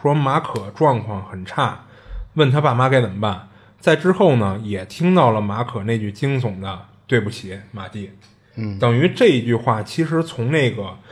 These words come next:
Speaker 1: 幺幺八的电话录音和他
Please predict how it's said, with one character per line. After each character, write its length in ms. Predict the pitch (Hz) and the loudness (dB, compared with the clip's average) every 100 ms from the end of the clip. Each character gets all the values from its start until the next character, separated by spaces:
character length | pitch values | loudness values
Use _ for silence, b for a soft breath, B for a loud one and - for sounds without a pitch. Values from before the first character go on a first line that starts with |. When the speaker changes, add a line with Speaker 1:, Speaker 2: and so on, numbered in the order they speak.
| B B | B B
Speaker 1:
幺 200 | - 175 | 2 4
幺 120 | 185 180 | 6 4
八 240 | 185 185 | 4 2
的 100 | 131 | 2
电 180 | 120 147 | 0 0
话 140 | 151 | 0
录 160 | 156 131 | 0 0
音 460 | 160 175 180 170 - - | 2 4 4 0 -8 -18
和 320 | - - 131 | -6 0 2
他 500 | - 156 151 156 | 2 2 2 0